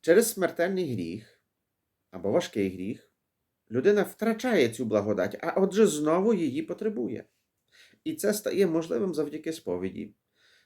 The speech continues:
Тому, так як я вже згадував, оці церкви сповідь називають другим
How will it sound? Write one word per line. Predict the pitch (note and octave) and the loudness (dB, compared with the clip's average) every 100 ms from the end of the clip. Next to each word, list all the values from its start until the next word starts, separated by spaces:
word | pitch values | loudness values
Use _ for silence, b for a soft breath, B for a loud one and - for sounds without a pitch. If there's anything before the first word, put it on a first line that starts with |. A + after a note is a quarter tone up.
| b _ - | b _ -10
Тому, | D3+ F3 | -6 0
так | C#3 - | 0 0
як | A2 | -2
я | G#2+ | -2
вже | F#2+ G#2 | -2 -4
згадував, | C3 E3 A2+ G2 F#2+ - | 0 0 2 2 2 0
оці | - G#2 | -8 -6
церкви | C#3 C3 G#2+ | -2 -2 -2
сповідь | G#2+ - D3+ C3+ | -6 -2 0 0
називають | B2+ A#2 B2 A2 A2 _ | -2 0 2 2 0 _
другим | - F#2 C3 E3 D3 C3 A2+ | -14 -4 0 2 2 0 -2